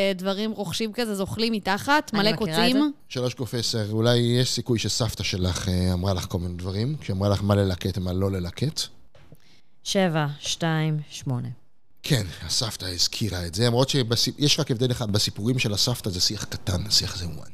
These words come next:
Speaker 3: ענק. זה נקרא אין-, שפתונית אנקוריאל, זה צמח טורף אנשים.
Speaker 2: אוי.
Speaker 3: הוא מהפנט עם הריח המתוק שלו, וה-, וגורם לך ללכת אל הקוצים הרעילים שלו,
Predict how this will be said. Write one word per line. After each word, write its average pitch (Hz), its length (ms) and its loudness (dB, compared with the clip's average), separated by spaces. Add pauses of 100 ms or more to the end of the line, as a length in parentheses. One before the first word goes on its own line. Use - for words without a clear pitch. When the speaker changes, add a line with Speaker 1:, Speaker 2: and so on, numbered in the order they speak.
Speaker 3:
ענק. - 300 -6 (680)
זה 127 100 0
נקרא 135 380 0 (220)
אין-, 127 80 0 (120)
שפתונית 127 720 0
אנקוריאל, 110 760 0 (560)
זה 117 80 0
צמח 135 360 2
טורף 117 420 -2
אנשים. 107 440 0 (540)
Speaker 2:
אוי. 135 160 2 (340)
Speaker 3:
הוא 120 160 -2
מהפנט 135 680 2
עם 113 200 0
הריח 110 680 0
המתוק 127 400 -2
שלו, 107 420 0
וה-, 101 400 -4 (480)
וגורם 117 440 0
לך 123 260 0
ללכת 120 600 0
אל 110 80 -2
הקוצים 120 380 -4
הרעילים 117 420 0
שלו, 113 380 -2